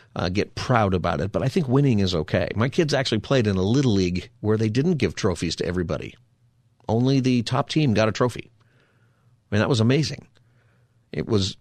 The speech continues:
and they said so. They said, "Hey, you know, uh, we're not an everybody gets a trophy league." I didn't even know that going in. It was surprising to me. And, uh, I didn't have a,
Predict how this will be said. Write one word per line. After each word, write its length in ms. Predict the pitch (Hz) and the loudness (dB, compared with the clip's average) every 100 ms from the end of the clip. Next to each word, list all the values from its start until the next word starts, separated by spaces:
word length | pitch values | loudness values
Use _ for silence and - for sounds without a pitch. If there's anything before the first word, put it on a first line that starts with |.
| - | -4
and 140 | 110 120 | 0 4
they 80 | 147 | 4
said 220 | 185 196 | 4 2
so. 180 | - - | -2 -2
They 120 | 101 | -2
said, 220 | 110 113 104 | 0 2 2
"Hey, 240 | 165 117 | 4 2
you 140 | 98 107 | 2 2
know, 340 | 127 123 120 | 4 4 4
uh, 140 | 113 104 | 4 4
we're 140 | 123 | 4
not 160 | 127 120 | 4 4
an 120 | 117 | 4
everybody 400 | 113 107 107 101 | 2 4 2 2
gets 180 | 98 92 | 0 -2
a 40 | |
trophy 340 | - 113 92 | 2 2 2
league." 300 | 85 53 - - _ - | -2 -4 -10 -20 _ -8
I 80 | 90 | -2
didn't 200 | 101 120 | 2 4
even 160 | 113 107 | 4 4
know 140 | 110 | 4
that 160 | 107 98 | 4 2
going 240 | 113 98 | 2 0
in. 160 | 87 - - _ _ _ - | -4 -10 -20 _ _ _ -6
It 60 | |
was 100 | 98 | -4
surprising 460 | - 120 101 - 58 | -2 0 0 -2 -10
to 80 | - - | -12 -14
me. 80 | - _ - - - - - | -18 _ -20 -20 -20 -20 -6
And, 320 | 87 90 90 | -2 0 0
uh, 260 | 87 82 82 - | 0 0 -2 -2
I 120 | 139 | -2
didn't 180 | 302 180 | 2 0
have 220 | 110 | 0
a, 60 | 92 | -4